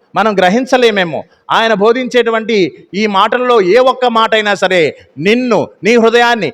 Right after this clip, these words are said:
నీ జీవితాన్ని తాకి నిన్ను ప్రజ్వరిల్ల చేస్తుందా లేదా అని ఆత్మ పరిశీలన చేసుకోవాలి. ప్రజ్వరిల్లేటట్టుగా మనం యొక్క జీవితము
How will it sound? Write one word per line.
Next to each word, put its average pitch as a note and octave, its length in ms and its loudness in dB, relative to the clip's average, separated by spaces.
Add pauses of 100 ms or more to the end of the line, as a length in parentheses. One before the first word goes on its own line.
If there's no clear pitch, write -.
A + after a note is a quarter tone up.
(140)
నీ A3+ 180 0
జీవితాన్ని A#3+ 760 -2 (680)
తాకి G#3+ 560 0 (300)
నిన్ను A3 560 -2 (200)
ప్రజ్వరిల్ల B3+ 540 2
చేస్తుందా F#3+ 760 0
లేదా F3+ 280 2
అని F3 340 -2 (240)
ఆత్మ F3 240 0
పరిశీలన D#3+ 440 -4
చేసుకోవాలి. C#3+ 520 0
ప్రజ్వరిల్లేటట్టుగా F3 1200 2 (220)
మనం D3 420 -2
యొక్క C#3 300 0
జీవితము D3+ 680 -4